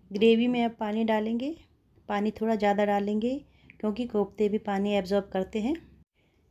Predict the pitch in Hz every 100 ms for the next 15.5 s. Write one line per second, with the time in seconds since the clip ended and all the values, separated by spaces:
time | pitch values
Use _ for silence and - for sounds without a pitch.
0 | - 208 - 233 196 190 190 185 185 180
1 | 208 185 - 180 180 196 262 _ _ -
2 | _ _ _ _ _ _ _ _ _ _
3 | _ _ _ _ _ _ 175 - _ _
4 | _ 175 - _ _ _ _ _ _ _
5 | - 185 180 214 214 269 269 247 240 202
6 | 196 190 180 180 233 220 294 330 _ _
7 | _ _ _ _ _ _ _ _ - _
8 | - - - - 208 - - 262 220 185
9 | 190 185 226 208 170 175 170 190 220 262
10 | - _ - - - - _ - - -
11 | - _ _ 80 - _ _ _ _ -
12 | _ - - _ _ - 180 - 220 214
13 | 196 214 190 180 185 185 254 294 202 175
14 | 190 180 180 180 180 277 190 185 175 -
15 | 170 170 170 208 294